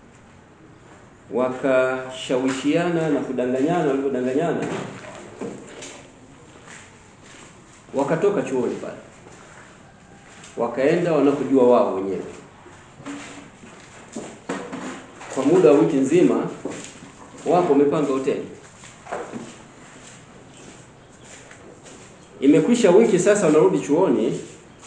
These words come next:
kijana anamwambia binti, "Sasa naomba tutambuane." Wapo wiki nzima pamoja, "Naomba tutambuane." Yule binti akashangaa, "Tutambuane? Tutambuane tena vipi?"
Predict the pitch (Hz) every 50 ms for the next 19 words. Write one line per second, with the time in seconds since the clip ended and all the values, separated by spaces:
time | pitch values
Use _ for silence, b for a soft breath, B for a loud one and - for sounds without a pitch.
0 | - - - - - - - - - - - - - - - 123 117 135 160 185
1 | 190 185 180 165 143 120 104 98 110 117 113 113 117 117 120 151 151 123 107 123
2 | 151 151 143 135 - - 104 98 92 92 - - 147 156 156 147 123 113 113 139
3 | 139 - - - - - 101 101 101 110 123 135 143 139 135 135 131 131 135 131
4 | 135 - - - - - - - - - - - - - 120 - - - - -
5 | - - - 110 107 107 - 98 98 101 - 101 95 92 92 98 95 92 90 87
6 | 85 87 90 85 - - - - - - - - - - 101 107 - - - -
7 | 92 82 - - - 85 85 - - - - - - - - - 494 480 480 427
8 | 427 440 - - - - - - - - - - 95 98 101 101 - - 139 139
9 | 123 - - 90 - 90 85 - - 90 87 87 87 - - - - - - -
10 | - - - - - - - - - - - - - - - - - - - -
11 | - - - - - - - 104 107 107 117 135 131 117 107 107 - 107 101 107
12 | 123 123 120 - 120 110 107 104 107 123 123 - -